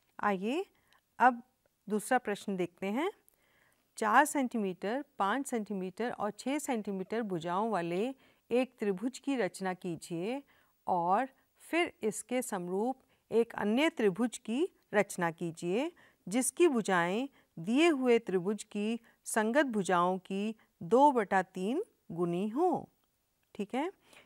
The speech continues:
इसमें हमने एबी बनाया चार सेंटीमीटर, फिर हमने ए से पाँच सेंटीमीटर की हमने आर्क खींची और फिर बी से हमने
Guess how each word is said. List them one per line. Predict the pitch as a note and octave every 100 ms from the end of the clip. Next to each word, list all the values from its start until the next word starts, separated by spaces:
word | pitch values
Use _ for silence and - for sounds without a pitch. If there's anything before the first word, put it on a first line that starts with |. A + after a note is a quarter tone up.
| -
इसमें | A3+ - B3+ A3
हमने | G3+ G3 D4 G#4 - _ _
एबी | G#3 G#3 G#3 D4
बनाया | A#3 G3+ F3+ F3+ C#4 - _ _ _ -
चार | F3+ D#3+
सेंटीमीटर, | G3 B3 A#3+ C4+ C4+ - D4+ F4+ _ _ _ -
फिर | D4+ E4
हमने | C4+ B3 B3 C4 - G#3+
ए | B3 C#4
से | - G#3+ A3 C#4+ - _ _ _ _ _ _ _ _ _ _ _ _ _ _ -
पाँच | A#3 C4+ D4
सेंटीमीटर | C4 A3+ A3 G3 F#3+ A3 C4 C#4+ _ _ _ _
की | A3
हमने | G3+ G3+ G#3 - -
आर्क | F3 -
खींची | - B3 A#3 C#4 E4 E4+ _ _ -
और | G3 G3+
फिर | - A#3
बी | F#3+ D#3+ A#3 E4
से | E4+ C#4
हमने | A3+ G#3 G3 G3+ B3